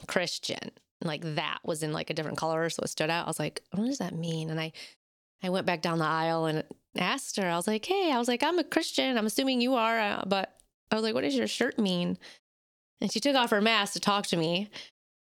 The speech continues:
And she's like, "That just means I'm not pointing to everybody else's sin and,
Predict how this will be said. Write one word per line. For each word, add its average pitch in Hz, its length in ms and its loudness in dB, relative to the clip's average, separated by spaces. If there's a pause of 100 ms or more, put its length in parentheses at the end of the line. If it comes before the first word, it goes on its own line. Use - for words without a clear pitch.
(280)
And 185 200 0
she's 196 120 -2
like, 208 180 2
"That 339 260 2
just 294 160 4
means 240 240 6
I'm 294 160 4
not 240 220 2
pointing 247 240 4
to 220 80 2
everybody 233 380 4
else's 233 300 2
sin 247 400 4
and, 175 160 2